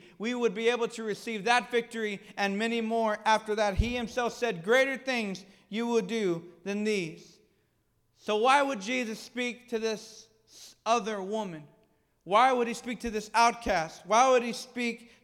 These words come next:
to an outcast of her own community nonetheless? And then he would ask this question. He didn't even ask, really. He said, "Give me a drink."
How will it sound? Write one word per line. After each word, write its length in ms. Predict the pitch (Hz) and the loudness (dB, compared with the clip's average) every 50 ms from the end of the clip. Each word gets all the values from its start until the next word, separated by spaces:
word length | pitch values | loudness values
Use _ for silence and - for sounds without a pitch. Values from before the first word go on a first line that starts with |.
| - | -12
to 140 | - 220 214 | -6 -6 -4
an 80 | 220 - | -2 0
outcast 520 | 226 262 294 277 277 - 262 254 233 233 - | 2 2 2 2 2 0 2 2 2 0 -2
of 100 | 233 196 | -4 -4
her 120 | 226 240 | -2 -2
own 180 | 247 254 247 - | -2 -2 -4 -4
community 380 | - 226 240 269 285 269 254 | -4 -4 -2 -2 -2 -2 0
nonetheless? 760 | 233 220 220 208 202 202 196 196 185 175 175 175 - - - - _ _ _ _ _ _ - | 0 -2 -2 -2 0 0 2 2 2 0 -2 -6 -14 -20 -20 -20 _ _ _ _ _ _ -10
And 160 | 190 202 214 | -8 -6 -4
then 120 | 240 240 | -4 -4
he 100 | 226 233 | -2 -2
would 120 | 240 240 233 | 0 2 2
ask 260 | 226 226 220 220 - | 2 2 2 0 -2
this 180 | 226 208 214 - | -6 -6 -6 -6
question. 460 | - 208 208 185 180 - - 175 202 | -4 -2 -2 -2 -4 -6 -10 -8 -6
He 80 | 214 | -4
didn't 160 | 240 240 233 226 | -4 -2 -4 -4
even 160 | 220 214 214 | -4 -4 -2
ask, 280 | 226 220 208 208 - | -2 -2 -2 -4 -4
really. 220 | 208 208 208 190 185 | -6 -4 -4 -4 -4
He 100 | 202 196 | -4 -6
said, 280 | 196 - 202 190 165 | -6 -6 -8 -8 -4
"Give 180 | 165 208 214 180 | -2 -2 -2 -2
me 180 | 180 190 185 175 | -2 -8 -8 -8
a 60 | 165 | -10
drink." 320 | 143 143 151 151 147 156 | -10 -12 -12 -12 -14 -16